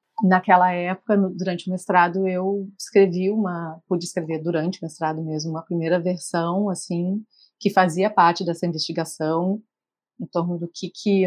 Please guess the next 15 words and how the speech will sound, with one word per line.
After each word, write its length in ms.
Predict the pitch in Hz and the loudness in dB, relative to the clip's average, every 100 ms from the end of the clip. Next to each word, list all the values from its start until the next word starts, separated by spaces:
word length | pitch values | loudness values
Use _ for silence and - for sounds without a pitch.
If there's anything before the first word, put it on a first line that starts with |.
| 175 - _ - | 0 -8 _ -4
essas 240 | 190 185 | -2 -2
questões 420 | - 180 190 185 | -4 -2 -2 -2
todas 600 | - 170 180 165 156 - - _ - | 0 2 2 0 -4 -10 -18 _ -8
de 180 | 165 | -6
trânsitos 1040 | - 160 170 175 165 - 160 151 151 - - _ 165 | -2 0 0 -2 -4 -6 -6 -6 -6 -12 -16 _ -2
e 680 | 160 160 156 156 151 143 147 151 _ - | 0 0 -2 -2 -2 -4 -10 -14 _ -2
a 80 | 170 | 0
ideia 420 | 156 170 165 165 | 2 0 0 -2
de 180 | 156 165 | -6 -10
que 260 | - - | -8 -6
o 120 | 170 - _ | -6 -6 _
corpo 720 | - 175 180 - - 185 185 - _ _ | 2 6 6 2 -2 0 0 -8 _ _
seria 320 | _ 190 175 | _ 0 2
um 40 | 180 | 2
território, 760 | 180 175 - 165 170 170 170 | 0 0 4 4 4 0 -4